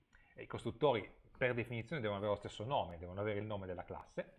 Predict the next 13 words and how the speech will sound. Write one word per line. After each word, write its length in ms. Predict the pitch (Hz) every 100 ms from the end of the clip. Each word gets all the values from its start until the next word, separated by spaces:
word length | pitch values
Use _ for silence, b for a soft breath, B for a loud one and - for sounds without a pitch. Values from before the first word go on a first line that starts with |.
| B B B B B
e 140 | - 220
posso 300 | 240 190 147
differenziarli 640 | 139 226 254 247 139 131
in 80 | 175
base 220 | 117 110
ai 80 | 127
parametri 420 | 139 110 113 123
che 100 | 131
passo, 440 | - - - - 160
per 140 | 185
cui 180 | 165 127
ad 80 | 139
esempio 560 | 147 123 147 160 113